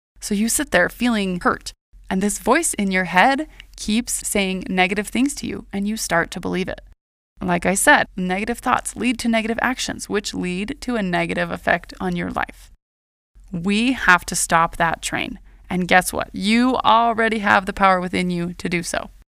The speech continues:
When you start to experience that downward spiral, at the very, very beginning, when you first start to feel yourself going negative with your thought process,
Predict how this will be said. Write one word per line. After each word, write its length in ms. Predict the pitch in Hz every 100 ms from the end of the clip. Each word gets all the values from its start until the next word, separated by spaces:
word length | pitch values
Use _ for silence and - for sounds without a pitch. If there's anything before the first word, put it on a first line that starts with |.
| _ _ _ -
When 400 | 165 185 262 320
you 120 | 285
start 480 | 262 - 180 180 - -
to 420 | 190 180 175 180
experience 680 | 196 - - 202 180 170 170
that 200 | - -
downward 400 | 175 175 170 175
spiral, 460 | - - - - - -
at 200 | 196 196
the 80 | 190
very, 340 | 175 196 240
very 240 | 240 196 196
beginning, 460 | 180 165 - -
when 120 | 196
you 120 | 202 208
first 560 | - 233 277 - -
start 280 | - 208 196
to 100 | 220
feel 200 | - 226
yourself 400 | 180 175 180 185
going 280 | - 180 240
negative 560 | 226 170 - - - -
with 180 | 190 170
your 100 | 254
thought 280 | 262 196 -
process, 500 | - - - -